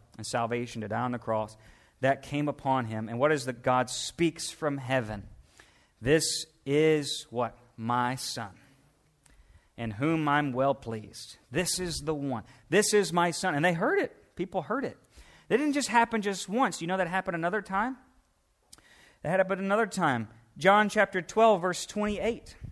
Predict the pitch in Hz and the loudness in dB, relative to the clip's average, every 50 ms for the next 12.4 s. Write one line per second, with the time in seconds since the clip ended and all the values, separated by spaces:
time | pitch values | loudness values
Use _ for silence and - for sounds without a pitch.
0 | - - - _ _ _ - - - _ _ 180 190 196 208 185 160 180 185 190 | -14 -16 -18 _ _ _ -20 -20 -20 _ _ -4 -2 -2 -2 2 2 4 4 4
1 | 185 - 196 185 - 185 170 - - 190 180 175 160 180 175 - - - - 190 | 2 0 -2 -2 -2 -4 -8 -2 0 2 2 2 2 -2 -4 -4 -6 -8 -6 -4
2 | 196 190 190 165 185 226 214 - - - - - _ _ _ _ _ _ _ _ | -4 -4 -2 0 0 0 -2 -4 -10 -16 -20 -20 _ _ _ _ _ _ _ _
3 | _ _ _ _ _ _ _ _ _ _ _ _ _ _ _ _ _ _ _ _ | _ _ _ _ _ _ _ _ _ _ _ _ _ _ _ _ _ _ _ _
4 | _ _ - - _ _ _ _ - 117 139 160 156 - - - - - - 170 | _ _ -20 -20 _ _ _ _ -4 -2 -2 -2 -2 -6 -10 -12 -14 -8 -6 -6
5 | 180 180 170 175 151 - - 185 185 180 - 165 175 208 208 139 - - - _ | -4 -2 -2 -4 -4 -6 -8 -8 -8 -6 -4 -2 -2 -2 -2 -4 -8 -12 -18 _
6 | _ _ _ _ _ _ _ _ _ _ _ _ _ _ _ _ _ _ _ _ | _ _ _ _ _ _ _ _ _ _ _ _ _ _ _ _ _ _ _ _
7 | _ - 185 208 - 214 170 156 180 180 180 180 175 175 175 175 170 165 170 180 | _ 0 0 2 2 2 2 2 2 2 4 4 4 4 2 2 4 4 4 4
8 | 175 - 170 147 - - 190 190 190 190 185 175 - - - 190 208 233 220 175 | 4 0 -2 -2 0 2 4 4 4 4 2 -2 -6 -4 0 0 2 2 0 0
9 | 131 113 107 110 135 170 156 165 156 - - 185 175 147 139 135 135 135 160 208 | -2 -2 -2 -2 -2 -2 -2 -4 -8 -2 2 2 2 2 2 0 0 -2 0 0
10 | 226 233 233 226 226 214 190 143 120 - 160 214 226 202 - - 156 156 131 117 | 0 0 0 2 2 0 0 -2 -8 0 2 4 4 2 0 -4 -6 -6 -6 -6
11 | 131 180 196 165 185 180 - 175 160 147 180 180 180 175 165 - 156 139 123 117 | -6 -4 -4 -4 -4 -6 -6 -8 -6 -4 -2 -2 -2 -2 -4 -6 -10 -10 -8 -4
12 | 143 156 202 208 180 131 113 117 | -2 0 0 0 0 -2 -4 -8